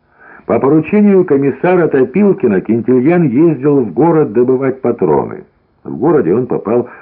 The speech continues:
прямо на квартиру к Соколовской, и дальше уже ни о чем беспокоиться ему не пришлось. Несколько дней он прожил в маленьком домике на окраине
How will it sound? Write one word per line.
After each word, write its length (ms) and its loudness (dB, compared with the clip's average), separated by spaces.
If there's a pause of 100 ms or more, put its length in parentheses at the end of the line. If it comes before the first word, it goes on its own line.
(100)
прямо 340 0
на 100 0
квартиру 500 -4
к 100 -16
Соколовской, 720 -2 (400)
и 140 2
дальше 460 0
уже 520 0 (200)
ни 100 -2
о 160 0
чем 240 -2
беспокоиться 760 0
ему 240 -2
не 100 -2
пришлось. 600 -2 (720)
Несколько 520 -2
дней 240 0
он 200 -4 (260)
прожил 440 -2
в 80 -6
маленьком 580 -4
домике 400 -2
на 140 -2
окраине 600 -2